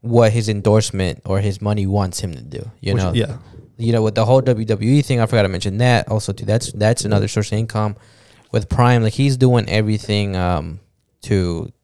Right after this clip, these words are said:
Speaker 1: you know, to make sure that he's, he's probably getting paid, right?
Speaker 2: Oh, yeah.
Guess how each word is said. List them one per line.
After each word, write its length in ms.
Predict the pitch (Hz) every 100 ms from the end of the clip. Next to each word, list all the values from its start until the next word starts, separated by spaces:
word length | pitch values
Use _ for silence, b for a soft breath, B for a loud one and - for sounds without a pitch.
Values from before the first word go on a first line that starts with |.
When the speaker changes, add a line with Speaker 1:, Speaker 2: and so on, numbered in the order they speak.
| -
Speaker 1:
you 120 | 139
know, 60 | 131
to 120 | 139
make 220 | 135 165
sure 160 | 147 151
that 180 | 123 120
he's, 320 | 147 139 - b b b
he's 160 | - 151
probably 220 | 131 117
getting 200 | 107 87
paid, 260 | 87 67 - _ _ -
right? 160 | 98 175
Speaker 2:
Oh, 180 | 147
yeah. 260 | 120 120 104